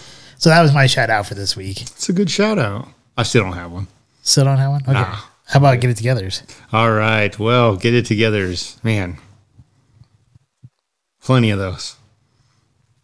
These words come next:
Speaker 2: Which one to name? I'm gonna go back to, uh, Pelosi and the Dems, though. <laughs> Like,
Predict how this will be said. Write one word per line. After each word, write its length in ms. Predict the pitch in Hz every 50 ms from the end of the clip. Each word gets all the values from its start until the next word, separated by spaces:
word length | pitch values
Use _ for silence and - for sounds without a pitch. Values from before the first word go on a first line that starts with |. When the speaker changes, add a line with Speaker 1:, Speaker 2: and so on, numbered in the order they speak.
| - - - _
Speaker 2:
Which 320 | - 107 107 127 127 - -
one 140 | 127 117 113
to 60 | 107
name? 380 | 98 98 98 95 90 90 87 - _ _ _ _ _ _ _ _ _ _ - -
I'm 220 | 127 104 104 107 117
gonna 440 | 127 127 123 120 117 123 131 160 123
go 160 | 104 107 107
back 280 | 98 110 110 110 - -
to, 260 | - 117 113 107 107
uh, 360 | 104 104 101 101 101 98 104 - - _ _ _ _ _ _ -
Pelosi 480 | - 104 101 107 110 104 - - 110 104
and 120 | 101 98
the 40 | 95
Dems, 420 | 87 90 90 95 107 110 - -
though. 220 | - 90 92 95 - _ _ _ _ _ _ _ _ _ -
<laughs> 580 | - - - - - - _ _ _ - -
Like, 240 | 120 110 - - -